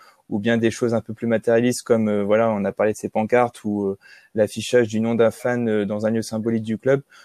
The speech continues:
pour, euh, voilà, l'en-, l'encourager à rester fidèle avec son club, à s'abonner, et en lui, en lui dis-, en lui faisant comprendre que, voilà, s'il se passe quelque chose, si la saison est annulée, vous aurez malgré tout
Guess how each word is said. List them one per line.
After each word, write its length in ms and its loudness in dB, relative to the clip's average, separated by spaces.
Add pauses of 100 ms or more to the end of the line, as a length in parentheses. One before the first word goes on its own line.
(180)
pour, 240 2
euh, 160 4
voilà, 240 6
l'en-, 100 2
l'encourager 840 2
à 640 -2
rester 300 -4
fidèle 220 -2
avec 160 0
son 180 -8
club, 300 2
à 360 2
s'abonner, 540 -4 (340)
et 140 0
en 80 -2
lui, 300 -2
en 280 -6
lui 120 -6
dis-, 180 -6
en 100 0
lui 120 -2
faisant 140 -2
comprendre 360 -4
que, 80 -6
voilà, 320 6
s'il 300 -8
se 80 -18
passe 180 4
quelque 260 0
chose, 340 0
si 220 -6
la 120 4
saison 200 -8
est 140 -4
annulée, 340 2
vous 220 -4
aurez 160 2
malgré 320 0
tout 260 -2